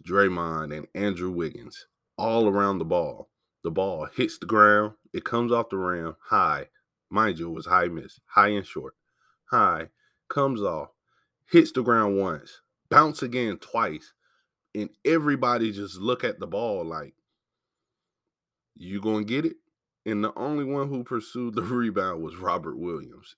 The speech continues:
and he got the offensive rebound. Like, those are plays, these, these are moments in game three that really solidified Boston dominance, their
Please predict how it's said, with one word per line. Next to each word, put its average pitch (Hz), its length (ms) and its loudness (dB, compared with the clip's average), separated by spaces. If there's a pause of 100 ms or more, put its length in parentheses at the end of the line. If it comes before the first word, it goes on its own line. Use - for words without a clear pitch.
and 98 140 -6
he 98 80 -6
got 95 240 0
the 82 80 -10
offensive 85 500 -8
rebound. 78 520 -8 (580)
Like, 85 280 -10 (720)
those 131 380 0
are 120 60 -4
plays, 107 800 -2 (100)
these, 131 400 -8 (140)
these 135 280 -8
are 113 80 -2
moments 104 600 -4 (100)
in 87 280 -12
game 98 460 -4
three 110 380 -2 (680)
that 90 260 -6 (320)
really 107 320 2
solidified 87 880 -2 (480)
Boston 90 640 -4 (440)
dominance, 101 600 0
their - 180 -10